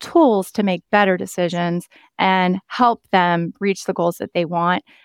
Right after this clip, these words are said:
And my bishop supported me. He, he did not tell me to get a divorce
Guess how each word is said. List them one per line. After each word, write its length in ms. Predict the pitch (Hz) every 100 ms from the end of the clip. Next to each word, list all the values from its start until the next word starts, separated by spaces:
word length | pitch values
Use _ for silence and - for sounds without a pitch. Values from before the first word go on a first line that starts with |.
| -
And 180 | 190 202
my 260 | 208 254
bishop 640 | 226 214 214 - 190 185 - _ _ _ _ _ _ _
supported 460 | - 196 208 196 185
me. 320 | 185 156 160 _ _
He, 260 | 226 247 -
he 220 | 214 277
did 240 | 226 233
not 300 | 208 208 - _
tell 340 | - 214 208 196
me 360 | 170 160 165 - _ -
to 100 | 214
get 180 | 190
a 100 | 190
divorce 480 | 190 190 170 180 185